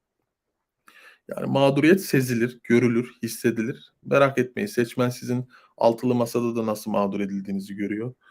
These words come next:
Ondan önce M H P'den ayrılış sürecinde de neler yaşadığınızı biliyor. Bunların hepsi seçmenin hafızasında sembollerle, küçük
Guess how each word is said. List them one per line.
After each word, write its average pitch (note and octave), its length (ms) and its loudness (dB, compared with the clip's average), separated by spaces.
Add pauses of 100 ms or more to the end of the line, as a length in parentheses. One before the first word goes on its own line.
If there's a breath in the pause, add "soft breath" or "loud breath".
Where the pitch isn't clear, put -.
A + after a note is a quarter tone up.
(240 soft breath)
Ondan B2 260 2
önce B2 220 4
M A#2+ 140 4
H A#2 100 2
P'den A#2 200 2
ayrılış A#2 320 4
sürecinde A#2 400 0
de A2+ 220 4
neler G#2+ 200 0
yaşadığınızı G2+ 640 -2
biliyor. A2 360 -2 (500 soft breath)
Bunların E3 400 8
hepsi F#3+ 360 6
seçmenin D#3+ 480 -2
hafızasında C#3 640 2
sembollerle, C#3 880 4
küçük - 340 -8